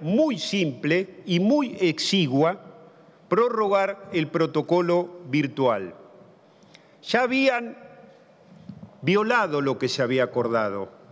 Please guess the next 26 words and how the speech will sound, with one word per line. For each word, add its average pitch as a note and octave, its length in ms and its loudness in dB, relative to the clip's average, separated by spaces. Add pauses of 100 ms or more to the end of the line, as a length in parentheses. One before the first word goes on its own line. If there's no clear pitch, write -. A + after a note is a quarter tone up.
(200)
ya G3+ 140 0
habían A3+ 280 0
tratado G3 460 0
leyes F#3+ 460 0
que E3 120 0
habían E3 500 2
jurado D3 760 0 (280)
que B2 120 -4
no C3 160 0
se C3 160 -4
iban C3+ 260 2
a B2 120 -2
tratar B2 440 0
por A2 180 -6
poco C3+ 460 -4 (260)
bajo B2+ 320 0
este C#3+ 220 -2
mecanismo. A#2 720 -2 (1080)
Y E3 100 2
nos F3 180 4
violentaron F#3+ 880 0 (760)
en E3 120 2
muchísimas F3+ 680 0
sesiones, A2+ 720 -4 (480)
haciendo F3+ 440 0
abusos. A#2 680 -2